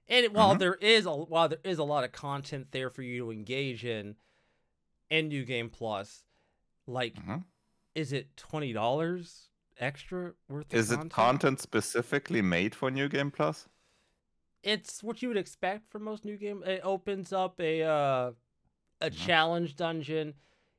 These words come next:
Speaker 1: A lot of your shit carries
Speaker 2: Mm-hmm.
Speaker 1: over from your first playthrough, so if you didn't do everything, a lot of your stuff carries over.
Speaker 2: Mm-hmm.
Speaker 1: So it's like most New Game Pluses, really. It's no different than
Speaker 2: Yeah,
Speaker 1: most
Speaker 2: that's what I
Speaker 1: game-
Speaker 2: mean. It's, i-,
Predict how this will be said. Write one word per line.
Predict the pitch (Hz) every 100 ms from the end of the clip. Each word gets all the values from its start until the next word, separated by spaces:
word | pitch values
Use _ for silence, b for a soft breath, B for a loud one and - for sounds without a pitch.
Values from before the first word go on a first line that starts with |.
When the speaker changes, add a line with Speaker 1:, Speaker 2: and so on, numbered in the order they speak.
| _ -
Speaker 1:
A |
lot | 139 160 165
of |
your | 156 147
shit | - 180 175
carries | - 165 156 147
Speaker 2:
Mm-hmm. | 147 147
Speaker 1:
over | 143 143
from | 143 151 127
your | 117
first | - 156 143 -
playthrough, | 151 139 135 143 135
so | 135
if | 113
you | 117
didn't | 127 117
do | 123 131
everything, | 123 127 131 117
a | 107
lot | 110
of | 113
your | 107 104
stuff | - 117 110
carries | - 117 113 110 107
over. | 104 95 98 95 - _ -
Speaker 2:
Mm-hmm. | 78 104 254 - _ _ _ _
Speaker 1:
So | - 135 135 - _ -
it's | 170 -
like | 185 190
most | 202 196 147
New | 139 107
Game | 107 98
Pluses, | - 92 - 92 -
really. | 110 92 90 113 -
It's | - -
no | 151 139
different | 143 139 131 -
than | 127
Speaker 2:
Yeah, | 120
Speaker 1:
most | 127
Speaker 2:
that's | 123 117
what | 127 120
I |
Speaker 1:
game- | 117
Speaker 2:
mean. | 131 120 92
It's, | 90 - - -
i-, | - - 90